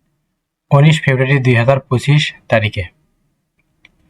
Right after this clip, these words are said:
আপনারা দেখতে পাচ্ছেন বাংলাদেশ ব্যাংকের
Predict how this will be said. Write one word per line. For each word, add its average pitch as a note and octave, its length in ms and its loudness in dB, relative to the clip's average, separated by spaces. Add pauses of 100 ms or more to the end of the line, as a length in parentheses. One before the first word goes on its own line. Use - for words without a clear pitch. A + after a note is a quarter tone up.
(1120)
আপনারা D3+ 380 2
দেখতে C3 320 0
পাচ্ছেন D3 340 2 (300)
বাংলাদেশ C3+ 460 2 (160)
ব্যাংকের A#2 420 0